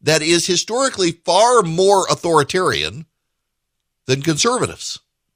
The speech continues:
The great monstrous barbarians of the world almost always come from the left because they have no fear of hell because they do not believe in it.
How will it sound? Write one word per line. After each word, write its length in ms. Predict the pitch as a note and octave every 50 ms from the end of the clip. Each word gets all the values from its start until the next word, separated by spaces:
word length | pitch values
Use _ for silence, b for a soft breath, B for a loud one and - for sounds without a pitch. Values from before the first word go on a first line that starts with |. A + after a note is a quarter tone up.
| _ _ _ _ _ _ _ _ _ _ _ _ _ _ b b b b b b b
The 100 | D#3 D3
great 320 | C3 G3+ A#3 B3+ A#3 -
monstrous 640 | D#3+ E3 F3 F#3+ G#3 G#3+ F#3 - - - G3 E3+ -
barbarians 920 | - C3+ D#3+ D#3+ D#3 C#3 A#2+ D3+ F3 G3+ G#3 F3+ D#3 D3+ C#3+ C#3+ C#3 B2+ D3
of 100 | C#3 C3+
the 80 | C#3+
world 400 | C#3 E3 F#3+ G3+ F3 D3 C#3 C#3 - -
almost 460 | E3 E3+ F#3+ F#3 F#3 F3 E3+ - - -
always 460 | D#3 F3+ F#3+ G3 F3+ E3+ D#3 D3 -
come 320 | - - F#3+ F#3 F3+ D#3 C3+
from 180 | - D3+ C#3
the 60 | C#3
left 460 | D3 F3 F3+ A3 - - - _ - - b b b b b b b b
because 400 | - D3+ D#3 - F3+ E3+ D#3 - -
they 240 | C#3+ C#3 E3+ E3+ E3+
have 220 | F#3 F#3+ F3+ F#3
no 160 | G#3 G#3+ G3+
fear 300 | F#3+ - G3 F#3 C3+ C#3
of 120 | D#3+ D#3 C3
hell 280 | D#3+ D3+ C#3 C#3 D3+
because 360 | D#3 E3 D#3 - E3 D3+ C#3
they 120 | - D3+ C#3+
do 160 | C#3 D3+ C#3+
not 200 | C#3+ C#3 C3 -
believe 320 | D3 C#3 C#3+ C#3+ C3 F#2
in 100 | F2+ D#2+
it. 240 | D#2 E2 - _ -